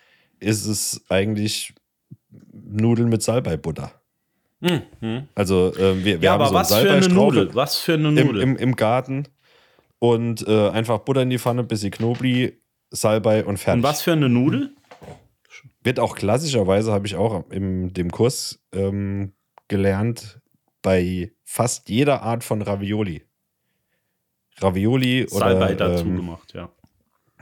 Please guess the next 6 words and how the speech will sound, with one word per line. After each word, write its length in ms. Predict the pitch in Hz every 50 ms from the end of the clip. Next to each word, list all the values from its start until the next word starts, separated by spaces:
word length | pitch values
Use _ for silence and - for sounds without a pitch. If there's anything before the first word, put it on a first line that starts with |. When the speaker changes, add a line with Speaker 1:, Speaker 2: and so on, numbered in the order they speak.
| -
Speaker 1:
Nee, 380 | - 101 113 117 104 73 - -
kommt 480 | - - 113 110 110 98 - - - - _ _ _ _ _ -
fast 460 | - - - 110 127 - - - _ _ -
ohne 340 | 107 123 127 127 123 120
Soße 380 | 117 - - 120 120 110 - -
immer. 220 | 64 - 76 76